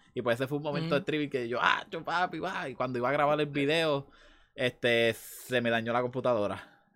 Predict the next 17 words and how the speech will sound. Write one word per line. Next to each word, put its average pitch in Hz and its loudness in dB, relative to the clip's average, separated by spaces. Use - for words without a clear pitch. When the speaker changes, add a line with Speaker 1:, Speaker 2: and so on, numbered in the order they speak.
Speaker 1:
Que 131 4
Speaker 2:
Sí, - -
Speaker 1:
eso, 202 6
Speaker 2:
mano. 151 4
Speaker 1:
eso 127 0
fue 147 4
para 151 4
el 143 -10
tiempo 151 0
que 139 0
se, 110 -2
que 117 -4
la 110 -2
pasta 110 -4
térmica 139 -4
se 131 -4
fastidió. 135 -6